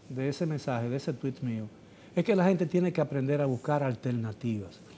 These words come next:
Mira, en los países desarrollados donde la gente quiere conciencia de sus derechos, cuando, por ejemplo, le aumenta un precio, vamos a poner, de, del pan,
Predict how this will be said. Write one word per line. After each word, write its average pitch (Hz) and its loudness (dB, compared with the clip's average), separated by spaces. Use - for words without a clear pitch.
Mira, 202 8
en 180 6
los 180 6
países 240 6
desarrollados 143 4
donde 123 0
la 127 0
gente 190 2
quiere 180 2
conciencia 127 -2
de 123 -4
sus 151 0
derechos, 127 2
cuando, 156 6
por 165 6
ejemplo, 226 8
le 170 6
aumenta 180 6
un 185 6
precio, 180 6
vamos 156 2
a 165 2
poner, 156 0
de, 127 0
del 160 8
pan, 131 10